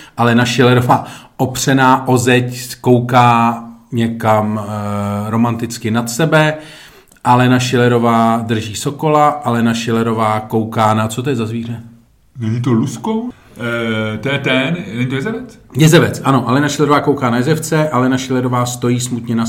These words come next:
Speaker 1: sil-, na, eh, silnici, Alena Schillerová je uprostřed Hornbachu a tak dále a tak dále.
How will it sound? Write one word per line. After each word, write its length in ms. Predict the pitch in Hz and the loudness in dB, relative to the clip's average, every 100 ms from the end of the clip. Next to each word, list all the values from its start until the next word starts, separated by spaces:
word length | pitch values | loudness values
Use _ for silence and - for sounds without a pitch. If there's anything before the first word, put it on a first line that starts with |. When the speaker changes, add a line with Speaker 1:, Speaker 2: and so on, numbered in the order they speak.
| - | -2
Speaker 1:
sil-, 260 | 147 143 | -2 -2
na, 200 | 135 127 120 123 | -4 -4 -6 -8
eh, 40 | |
silnici, 540 | 120 151 147 147 151 151 - - - | -4 -2 -2 -2 -2 -2 -14 -16 -2
Alena 280 | 120 127 131 | 2 2 2
Schillerová 440 | 131 127 127 127 | 0 0 2 2
je 60 | 110 | 0
uprostřed 420 | 110 123 - 107 | -2 -4 -4 -2
Hornbachu 680 | 113 127 151 156 156 151 151 - - - - | 0 0 0 0 0 0 -2 -16 -20 -14 -2
a 80 | 165 | 2
tak 160 | 175 | 4
dále 240 | 160 143 139 | 6 6 4
a 60 | 120 | 2
tak 180 | 120 | 0
dále. 300 | 104 101 95 | 0 0 0